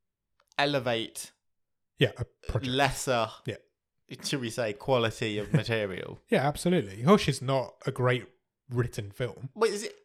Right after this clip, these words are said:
Speaker 2: but her
Speaker 1: It's nothing
Speaker 2: performance in
Speaker 1: new,
Speaker 2: it,
Speaker 1: is
Speaker 2: no,
Speaker 1: it?
Speaker 2: but her performance in it makes it what it is.
Speaker 1: Yeah.
Speaker 2: Hundred percent. 'Cause she's amazing in it.
Speaker 1: Okay.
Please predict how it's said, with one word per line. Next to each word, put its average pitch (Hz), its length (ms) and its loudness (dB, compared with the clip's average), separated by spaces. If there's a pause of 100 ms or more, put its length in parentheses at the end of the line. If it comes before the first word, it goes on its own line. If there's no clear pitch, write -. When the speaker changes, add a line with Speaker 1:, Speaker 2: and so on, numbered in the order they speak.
Speaker 2:
but 120 120 0
her 165 100 8
Speaker 1:
It's - 100 6
nothing 127 120 4
Speaker 2:
performance 151 280 8
in - 60 2
Speaker 1:
new, 117 260 6
Speaker 2:
it, 120 60 2
Speaker 1:
is 156 80 2
Speaker 2:
no, 156 100 8
Speaker 1:
it? - 180 -2 (320)
Speaker 2:
but 117 120 -4
her 165 100 6
performance 151 420 0
in 98 80 -10
it 95 180 -16
makes 120 300 -6
it 98 160 -10 (300)
what 98 120 -6
it 95 60 -8 (180)
is. - 200 -14
Speaker 1:
Yeah. 117 160 -8 (180)
Speaker 2:
Hundred - 260 -6
percent. - 300 -12 (640)
'Cause 107 100 -14
she's 120 160 -8
amazing 120 480 -6
in 76 120 -20
it. - 100 -20 (320)
Speaker 1:
Okay. - 300 -10